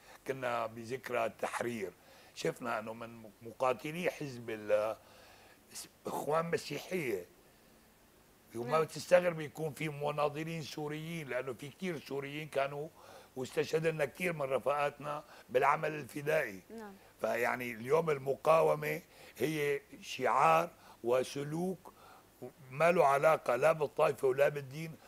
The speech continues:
Speaker 1: ولا بالانتماء الوطني حتى.
Speaker 2: نعم.
Speaker 1: هذا شعار وطني
Speaker 2: يعني هل،
Speaker 1: قومي.
Speaker 2: هل، هل سلوك صحيح
Speaker 1: فهذه
Speaker 2: أن نكون
Speaker 1: السلوكية على فرض هذا الحكي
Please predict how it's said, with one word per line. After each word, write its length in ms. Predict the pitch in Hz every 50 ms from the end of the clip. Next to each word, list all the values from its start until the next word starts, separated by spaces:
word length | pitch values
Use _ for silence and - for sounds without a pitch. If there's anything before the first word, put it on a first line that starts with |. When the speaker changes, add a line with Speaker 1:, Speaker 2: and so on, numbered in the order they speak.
| - - -
Speaker 1:
ولا 220 | 120 143 170 175
بالانتماء 720 | 185 175 185 160 190 160 139 127 - 151 143 147 160 165 147
الوطني 600 | 131 135 139 143 139 - - 120 104 92 85 -
حتى. 340 | - - - - - - 87
Speaker 2:
نعم. 540 | 107 107 - - - - - - 139 147 147
Speaker 1:
هذا 200 | 147 147 147 131
شعار 480 | - - - 127 117 135 147 156 160
وطني 560 | 139 131 147 147 - - 147 143 147 147 156
Speaker 2:
يعني 240 | 156 208 226 233 -
هل، 100 | 277 302
Speaker 1:
قومي. 140 | 302 156 -
Speaker 2:
هل، 280 | 226 254 302 320 311 -
هل 220 | 254 285 302 302
سلوك 300 | - - 311 262 277 -
صحيح 160 | 254 247 233
Speaker 1:
فهذه 280 | 127 156 185 185 - -
Speaker 2:
أن 60 | -
نكون 100 | - 262
Speaker 1:
السلوكية 640 | 262 165 - - - - - - 180 185 226 226
على 300 | 214 185 120 135 143 135
فرض 400 | - - 170 185 180 151 127 117
هذا 240 | 113 170 185 151 139
الحكي 560 | 131 117 - - 165 139 - - - 101 107